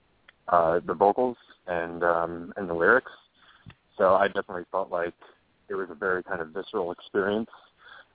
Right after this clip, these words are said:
Um, recording all the songs was tricky, just in that, you know, we wanna make sure they came out exactly as we envisioned them, um, and kind of sound the way, uh, we see them sounding.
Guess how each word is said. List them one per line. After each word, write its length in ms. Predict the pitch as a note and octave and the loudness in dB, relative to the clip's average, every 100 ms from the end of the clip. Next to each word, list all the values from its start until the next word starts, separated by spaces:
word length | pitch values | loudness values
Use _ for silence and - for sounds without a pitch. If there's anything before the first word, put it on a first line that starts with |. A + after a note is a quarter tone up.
| - | 4
Um, 580 | G2 F#2 F#2 F#2 E2+ - G#3+ | 6 6 2 -2 -14 -16 -16
recording 420 | B2 C3+ F3+ F3+ C3+ | -12 -6 0 2 4
all 140 | C#3+ | 4
the 80 | D#3 - | 2 -6
songs 220 | D3+ B2 | -8 -8
was 100 | G#2 _ | -16 _
tricky, 320 | C#3 - D3 | -6 -4 -6
just 200 | A2 A2 - | -8 -12 -10
in 120 | F#2+ G2 | -10 -4
that, 200 | G2+ G2 _ _ _ _ | -4 -4 _ _ _ _
you 80 | A2 | -2
know, 80 | G2+ | 2
we 100 | G2+ | 2
wanna 180 | G2 F#2+ | 0 -2
make 140 | G2 | -4
sure 140 | - | -4
they 80 | G2+ | -6
came 220 | F#2 G#2 | -6 -4
out 80 | F#2 | -2
exactly 380 | F2 F2+ F#2 F#2 | -2 -4 -6 -6
as 80 | F2 F2+ | -8 -6
we 140 | F#2 | -6
envisioned 420 | E2+ E2 E2+ F#2+ | -6 -6 -4 -2
them, 300 | F#2+ F2+ F#2 - _ - _ - | -2 -2 -4 -12 _ -20 _ -4
um, 500 | - D#2+ D#2+ D#2 E2 - - | 4 6 4 0 -8 -12 -12
and 100 | F#2 | 0
kind 180 | G2 E2 | 2 2
of 60 | - | 2
sound 280 | F2+ E2+ E2+ | 4 4 2
the 80 | E2 | 2
way, 360 | E2+ E2+ E2+ - _ _ _ - | 4 4 2 -6 _ _ _ 2
uh, 220 | F2 E2 E2+ | 4 4 0
we 120 | F#2+ - | -4 -4
see 60 | |
them 160 | F#2 F2+ | -6 0
sounding. 380 | G#2 G#2+ B2+ C#3 | 4 6 4 -2